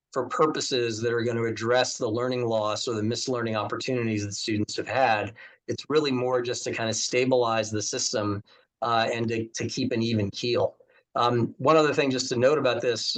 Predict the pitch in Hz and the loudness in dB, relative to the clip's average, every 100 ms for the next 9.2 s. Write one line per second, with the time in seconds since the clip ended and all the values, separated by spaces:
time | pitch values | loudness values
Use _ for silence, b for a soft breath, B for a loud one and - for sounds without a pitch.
0 | - - 117 120 120 117 127 120 117 123 | -4 -4 0 2 2 2 0 2 2 0
1 | 180 170 131 127 - 131 143 139 - 135 | 0 0 0 0 0 2 2 0 0 0
2 | 131 123 113 - 139 127 117 110 101 - | 0 -2 -4 -4 -2 0 0 0 -2 0
3 | 180 - 120 107 101 - b b b _ | 0 0 0 0 0 -4 b b b _
4 | 135 123 143 208 175 139 131 131 120 147 | -2 0 6 6 6 4 4 2 0 0
5 | 151 - 131 117 127 120 117 127 120 113 | 0 -2 -2 -2 -2 -2 -2 -4 -2 0
6 | 127 127 123 127 123 - 120 117 123 - | 0 0 2 2 0 -2 2 2 2 0
7 | 120 110 110 135 127 123 117 113 117 117 | -2 -4 -4 0 2 2 0 0 -2 -2
8 | 120 113 107 110 113 107 117 113 113 113 | -2 -2 -2 -2 -2 -2 0 0 2 2
9 | 113 110 | 2 -2